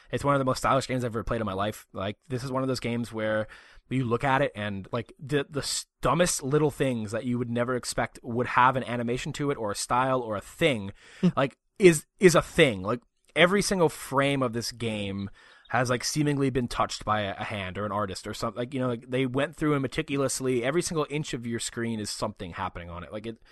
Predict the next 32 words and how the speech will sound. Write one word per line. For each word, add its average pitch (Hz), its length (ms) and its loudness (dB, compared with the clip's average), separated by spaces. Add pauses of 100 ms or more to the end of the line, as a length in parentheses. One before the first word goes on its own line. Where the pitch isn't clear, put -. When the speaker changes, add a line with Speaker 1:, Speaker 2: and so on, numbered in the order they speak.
(280)
Speaker 1:
it's 143 160 0
Speaker 2:
Yeah, 139 180 6
Speaker 1:
the 143 60 8
Speaker 2:
everything 190 340 10
I've 170 120 10
Speaker 1:
menus, 202 100 6
Speaker 2:
seen 156 140 2
Speaker 1:
yeah. 101 260 0 (260)
Speaker 2:
<laughs> - 220 -14
from 202 220 8
what 196 180 10
little 185 240 8
I'm 175 140 6
allowed 160 300 2
to 170 40 -2
see. 175 460 0 (180)
Speaker 1:
Yeah. 180 600 8 (200)
Speaker 2:
Um, 233 220 6 (160)
it's 165 120 6
looked 160 260 4
Speaker 1:
<laughs> 131 120 2
Speaker 2:
very, 139 260 0
especially, 180 460 2
especially 160 480 0
the 123 80 -6
menus 117 560 -8 (180)
Speaker 1:
Yeah, 127 220 4 (220)
they're, 147 260 6
uh, 143 160 6
Speaker 2:
have 151 140 8
looked 131 160 0
really 139 100 0